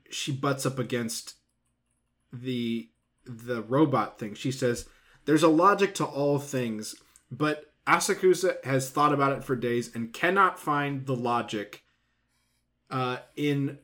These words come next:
a giant robot fighting a giant monster. She can't figure out the, the, the mechanisms that she needs to function in her brain to have it work."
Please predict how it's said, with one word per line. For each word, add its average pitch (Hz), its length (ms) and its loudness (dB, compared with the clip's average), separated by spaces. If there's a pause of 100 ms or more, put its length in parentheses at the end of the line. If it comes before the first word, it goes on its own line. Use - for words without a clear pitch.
a 123 280 0
giant 160 460 2
robot 131 460 2
fighting 123 380 0
a 113 100 -2
giant 107 340 -6
monster. 95 400 -12
She 120 180 -8
can't 151 300 -4
figure 123 360 0
out 117 320 -4 (500)
the, 123 200 -2 (440)
the, 107 380 -6 (440)
the 127 100 -2
mechanisms 143 880 2
that 120 140 -4
she 127 160 -4
needs 127 280 -4
to 113 100 -6
function 131 420 -4
in 117 100 -4
her 120 120 -4
brain 107 340 -4
to 113 120 -6
have 104 260 -8
it 95 180 -12
work." - 380 -8